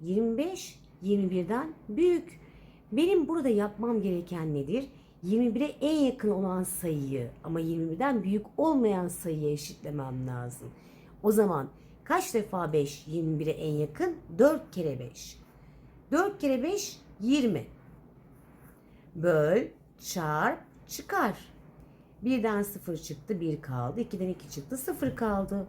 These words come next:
Kalan bir. Burada bir sayısının içerisinde beşi arayacağım. Birin içerisinde beş var mı? Yok. Yirmi bir sayısını beşi ararken ben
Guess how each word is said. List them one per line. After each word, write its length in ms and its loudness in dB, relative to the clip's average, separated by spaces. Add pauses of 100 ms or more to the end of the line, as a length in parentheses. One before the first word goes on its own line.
(120)
Kalan 440 4
bir. 340 0 (840)
Burada 540 4 (300)
bir 300 4
sayısının 520 0
içerisinde 520 0
beşi 300 -2
arayacağım. 640 0 (120)
Birin 280 2
içerisinde 800 0
beş 340 -8
var 220 -2
mı? 280 0 (400)
Yok. 280 4 (800)
Yirmi 380 4
bir 160 0
sayısını 580 -2
beşi 280 -2
ararken 600 -2
ben 160 -4